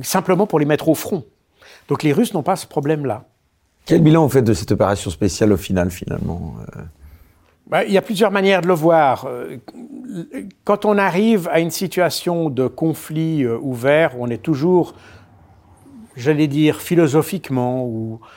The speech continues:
Speaker 1: euh, psychiquement, pas psychiquement, mais philosophiquement, on est dans une situation d'échec, d'une certaine manière. Parce que si on en arrive aux mains, ça veut dire que la rationalité,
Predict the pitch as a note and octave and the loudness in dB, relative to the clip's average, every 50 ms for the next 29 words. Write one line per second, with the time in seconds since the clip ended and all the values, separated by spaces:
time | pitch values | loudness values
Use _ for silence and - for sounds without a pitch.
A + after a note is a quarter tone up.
0 | - - - - _ _ - C#3 A#2 A2+ A2+ A2 G#2+ A2 - - - - C2 C2+ | -20 -20 -20 -20 _ _ -10 -8 -8 -6 -6 -6 -8 -8 -8 -10 -10 -10 -12 -14
1 | C2+ - - C3+ - - - - C#3 E3+ _ - D#3+ - C#3+ C3 _ _ _ _ | -16 -16 -16 -16 -16 -16 -16 -16 -18 -18 _ -18 -18 -18 -20 -20 _ _ _ _
2 | - - _ _ - - D#3 - - - E3 D#3 - - D#3+ E3 F3 E3+ - G#3+ | -20 -20 _ _ -8 -6 -6 -4 -4 -6 -6 -6 -4 -2 -2 -2 0 2 2 0
3 | G#3+ G#3 - F#3 D#3+ - F3 D3 - B2+ A#2+ A2+ B2 C3 - - F3+ F#3 D#3+ E3 | 0 0 -4 -4 -4 -4 -6 -8 -6 -6 -4 -2 -2 -2 0 4 4 4 6 4
4 | E3+ E3+ - E3 - D#3 E3 E3+ F3 D#3+ C3+ C3 B2 A2+ - - C3+ A2 - B2+ | 2 2 0 -4 -2 -2 0 0 2 2 0 0 -2 -4 -6 -8 -8 -8 -8 -8
5 | A#2+ A#2+ C3+ - - - A#2 - - - G#2+ G#2+ G2+ - - A2+ G#2+ A#2 A2+ A#2+ | -8 -8 -8 -8 -8 -10 -10 -10 -12 -16 -18 -18 -16 -16 -16 -12 -12 -12 -12 -12
6 | - - - - G1+ - - _ _ - - - - - - - - - - - | -16 -16 -16 -18 -18 -18 -18 _ _ -20 -20 -20 -20 -20 -16 -12 -12 -10 -6 -6
7 | C3+ - - - F3 E3+ D#3+ D#3 D3+ D#3 D3 C3 D3+ C3 C3+ C#3 C3+ C3 C3+ D#3 | -4 -4 0 0 0 2 2 2 2 0 0 -2 -2 0 2 2 2 2 2 0
8 | E3 E3+ D#3+ - D3 B2+ C3 C#3 B2+ C#3 D#3 D#3+ D#3 - - - D3 C#3+ C#3 B2+ | 0 0 -2 -4 -4 -4 -4 -6 -4 -2 -4 -4 -4 -8 -6 -2 0 0 0 0
9 | - - - - - - - _ _ - C#3+ C3 B2+ D3+ - - E3 D3 C#3 C3+ | -2 -8 -20 -20 -20 -20 -20 _ _ -4 -4 -2 -2 -4 -4 -2 -2 0 0 0
10 | C3 C3 B2+ - - D3+ D3+ D#3 C#3+ C3+ - | 0 -2 -6 -4 -2 -2 0 0 -2 -4 -10